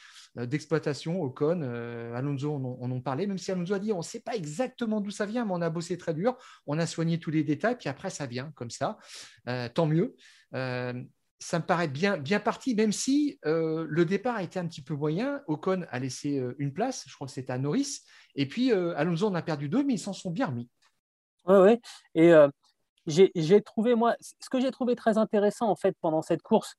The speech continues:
Speaker 2: chez, euh, chez Alpine, c'est qu'on avait deux stratégies, euh, différentes, euh, par la force des choses, hein, puisque, euh, Ocon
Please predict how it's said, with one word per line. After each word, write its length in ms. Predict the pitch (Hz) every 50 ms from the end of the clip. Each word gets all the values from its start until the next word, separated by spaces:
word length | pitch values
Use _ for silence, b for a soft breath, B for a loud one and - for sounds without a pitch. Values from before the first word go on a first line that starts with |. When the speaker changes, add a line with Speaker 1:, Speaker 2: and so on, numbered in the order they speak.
| _
Speaker 2:
chez, 280 | - - - 156 147 143
euh, 220 | 135 131 127 127 123 - - - - - - - _ -
chez 180 | - - 170
Alpine, 380 | 147 147 - 240 269 269 202 - _ b b b b _
c'est 160 | - - 202
qu'on 160 | - 214 208 208
avait 360 | 202 170 196 220 208 180 - 151
deux 200 | 143 208 240 226
stratégies, 640 | - - - 208 - 214 208 180 175 214 214 180
euh, 60 | 151
différentes, 580 | - - 175 - - 185 170 185 208 226 - - - _ -
euh, 80 | 143 127 - _ _ -
par 160 | 185 151 151
la 80 | 160 156
force 240 | - - 165 165 156
des 80 | 190
choses, 240 | 180 - 294 240 185
hein, 80 | 180 160
puisque, 280 | - 175 160 - - 180 165 151 - _ _ _ _ _ -
euh, 200 | 123 123 127 123
Ocon 460 | - 196 180 - - 202 190 165 131